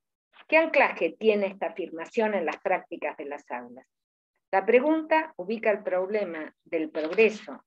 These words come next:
de las y los alumnos en un plano de responsabilidad colectiva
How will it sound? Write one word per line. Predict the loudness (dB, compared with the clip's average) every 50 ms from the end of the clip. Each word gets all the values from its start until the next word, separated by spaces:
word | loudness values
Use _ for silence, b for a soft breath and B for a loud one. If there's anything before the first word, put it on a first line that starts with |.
| _ -18
de | -10 -6 -4 0
las | 2 4 4 4 2 0 -4 -12 _ _
y | -12 -12 -8
los | -8 -10 -4 -2
alumnos | -2 0 2 2 2 2 2 0 0 -2 -4 -8 -16 _ _ -16 -16 -6 _
en | 4 6 6 6
un | 4 2 0
plano | 0 2 2 2 2 0 -2
de | -2 -4
responsabilidad | -4 -6 -12 -14 -14 -14 -12 -10 -10 -6 0 2 2 2 2 2
colectiva | 2 4 4 4 2 2 -2 -4 -2 0 0 0 0 -2 -4 -8